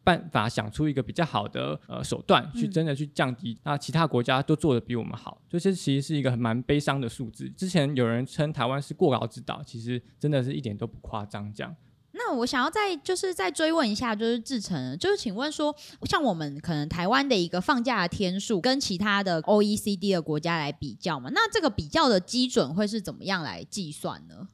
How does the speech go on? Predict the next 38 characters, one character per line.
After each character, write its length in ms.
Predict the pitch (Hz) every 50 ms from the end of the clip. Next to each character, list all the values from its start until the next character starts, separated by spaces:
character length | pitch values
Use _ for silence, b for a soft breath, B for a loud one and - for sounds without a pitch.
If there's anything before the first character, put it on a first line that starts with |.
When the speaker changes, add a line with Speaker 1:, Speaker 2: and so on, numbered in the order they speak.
| _ _ -
Speaker 1:
嗯， 180 | - 160 127 127 123
我 60 | 123
们 140 | 120 131 143
可 120 | - 196
以 80 | 196 180
从 300 | - - 139 139 143 160
那 60 | 170
个 160 | 156 143 131
法 260 | - - - - - -
定 200 | 202 190 147 131
有 160 | 120 120 117
薪 200 | 110 147 151 156
假 200 | - 170 139 127
的 100 | 117 117
状 220 | - 165 147 127
况 180 | - 135 127 127
来 100 | 113 - -
比 140 | - - - -
较。 160 | - 156 - - b b b b b b
南 180 | - 117 147 160
韩 260 | 151 131 131 147 147
有 260 | 147 143 - - 143
三 200 | 139 - 170 175
十 120 | 175 - 135
天 220 | - 156 143 143
的 200 | 135 135 131 123 -
有 140 | - -
薪 240 | 127 - 143 147 156
假， 220 | - 185 - - b b b b _
然 100 | 110 110
后 100 | 120 139
日 140 | 160 165
本 160 | 131 - 113 113
是 120 | - -
二 120 | - 185
十 140 | 151 - 131
六 200 | 123 147 139 117
天。 280 | - - - 113 113